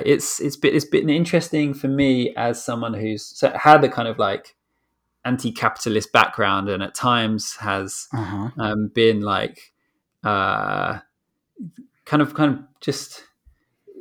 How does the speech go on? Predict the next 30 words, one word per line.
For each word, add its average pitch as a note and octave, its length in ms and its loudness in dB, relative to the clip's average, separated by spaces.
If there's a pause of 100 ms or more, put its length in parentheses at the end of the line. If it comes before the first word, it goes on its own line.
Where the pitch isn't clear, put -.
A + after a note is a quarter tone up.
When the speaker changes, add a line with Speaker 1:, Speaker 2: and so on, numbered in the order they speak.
(280)
Speaker 1:
just - 240 -4
bla-, B2+ 300 2 (120)
quite - 300 6 (920)
blanket A#2+ 580 2
critical G#2+ 640 -2
of, G2 560 0
of G2 380 -4
capitalism G2 800 -2
and, F#2 360 -8 (380)
um, G2 260 -2
Speaker 2:
Yeah. G2+ 60 -2 (300)
Speaker 1:
kind B2+ 160 4
of, G#2+ 100 -4
like, G2+ 240 2
m-, D#3 380 4
money, D3+ 460 10
money D#3 380 8
and C#3+ 120 8
money D3 240 8
games C3 360 6
in B2 120 2
all C3 100 4
their A2+ 140 6
forms, A#2+ 540 2 (240)
to B2+ 100 -2
have A2+ 180 -2
maybe C3 240 6
developed A#2+ 480 4
a G#2+ 60 0
more G#2+ 540 2